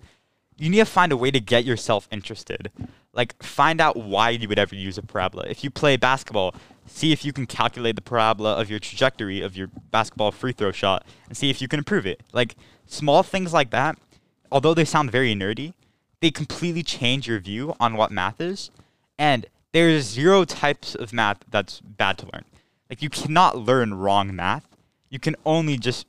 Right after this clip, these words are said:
choose to not learn. And that is the, the only thing that's going wrong. You, you have to be able to apply yourself and be able to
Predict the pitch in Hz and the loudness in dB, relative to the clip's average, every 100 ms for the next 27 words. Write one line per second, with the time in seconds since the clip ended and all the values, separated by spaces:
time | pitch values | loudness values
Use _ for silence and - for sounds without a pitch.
0 | _ - - 143 120 - 107 101 82 95 | _ -10 -4 -4 -4 -6 -2 -2 -2 -8
1 | 85 - - _ _ _ 135 139 147 143 | -10 -12 -20 _ _ _ -2 2 2 2
2 | 139 123 113 - 135 123 143 147 135 123 | -2 -4 -4 0 0 2 0 0 -2 -2
3 | 113 101 - 104 92 87 90 101 123 117 | -2 -2 -2 -4 -2 -6 -6 -8 -6 -6
4 | 127 127 117 - 143 147 143 131 131 131 | -6 -8 -10 -2 -2 -2 -4 -2 -2 -4
5 | 127 104 - - 107 120 143 - 190 208 | -4 -6 -4 0 2 2 -2 -4 -4 -4
6 | - _ _ _ _ - 135 131 127 143 | -10 _ _ _ _ -10 -4 -2 2 2
7 | 135 143 - 139 117 95 | 2 -2 -2 -6 -6 -6